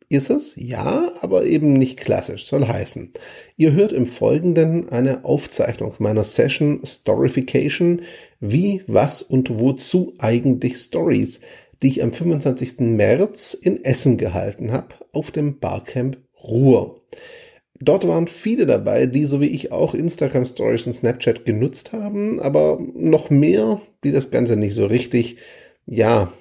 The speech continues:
interessant fanden, die zum Teil auch genervt waren von den Stories, was ich übrigens komplett verstehen kann. Denn inzwischen haben wir fünf Story-Plattformen. Snapchat,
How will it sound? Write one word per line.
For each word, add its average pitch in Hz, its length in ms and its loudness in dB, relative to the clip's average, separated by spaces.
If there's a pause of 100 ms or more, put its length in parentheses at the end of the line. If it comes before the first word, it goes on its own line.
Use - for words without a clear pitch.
(260)
interessant 131 560 2
fanden, 131 420 0
die 117 120 0
zum 123 160 -2
Teil 117 100 2
auch - 160 -2
genervt 107 580 0
waren - 240 0
von 104 140 -2
den 98 100 0
Stories, 117 500 2 (320)
was - 220 0
ich 190 140 0
übrigens 156 320 0
komplett - 420 -4
verstehen 131 400 4
kann. 107 320 -4
Denn 113 140 4
inzwischen 123 400 0
haben 127 160 4
wir 117 160 4
fünf 156 360 2
Story-Plattformen. - 1000 -2 (300)
Snapchat, - 640 0